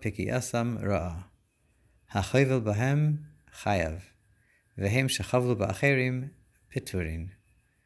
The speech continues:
אבל משלמים לאחר זמן אם נסגר שהאישה או מת בעלה, או נשתחרר העבד, שהרי בני דיה הם,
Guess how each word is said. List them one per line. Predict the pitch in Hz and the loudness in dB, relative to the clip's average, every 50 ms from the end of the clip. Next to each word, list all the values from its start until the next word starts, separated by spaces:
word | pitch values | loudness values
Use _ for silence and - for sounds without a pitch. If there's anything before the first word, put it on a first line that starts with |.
| _ _ _ _ _ _ _ - | _ _ _ _ _ _ _ 0
אבל | - 123 123 123 | 2 4 4 4
משלמים | 107 101 98 - - 117 135 139 131 123 120 117 | 2 0 0 0 0 0 0 2 0 0 0 0
לאחר | 104 113 113 120 120 - 110 107 | 0 0 0 -2 -2 -2 -2 -2
זמן | 101 110 131 131 120 117 117 120 - | -2 -2 -2 0 0 0 -2 -2 -2
אם | - 107 107 | -2 0 0
נסגר | 98 95 - - - 120 | 0 -2 -2 0 0 0
שהאישה | 123 - - 107 104 104 - 117 117 - - 98 98 95 | 0 0 0 -2 -2 -2 -2 -2 -2 0 2 2 2 2
או | - - 104 101 | 0 0 0 0
מת | 98 104 110 107 - - - | 2 2 0 0 -2 -4 -2
בעלה, | 98 95 92 95 110 123 139 139 - - - _ - - - - _ _ - | 0 0 2 2 0 0 -2 -2 -4 -8 -16 _ -20 -20 -20 -20 _ _ 0
או | 113 | 2
נשתחרר | 110 104 95 - - 131 139 - - 127 123 120 123 | 2 2 2 2 0 0 0 0 2 0 2 2 2
העבד, | - - 98 92 85 82 82 82 - - - _ _ _ _ _ _ _ _ _ _ _ _ | 2 2 2 2 2 0 -2 -4 -8 -12 -18 _ _ _ _ _ _ _ _ _ _ _ _
שהרי | - - 110 101 110 107 101 | -8 -4 0 2 4 4 4
בני | 95 110 120 139 139 127 | 4 2 4 4 4 4
דיה | 117 135 135 131 123 | 4 4 4 4 4
הם, | 107 98 92 82 82 78 80 | 2 2 0 -2 -2 -4 -6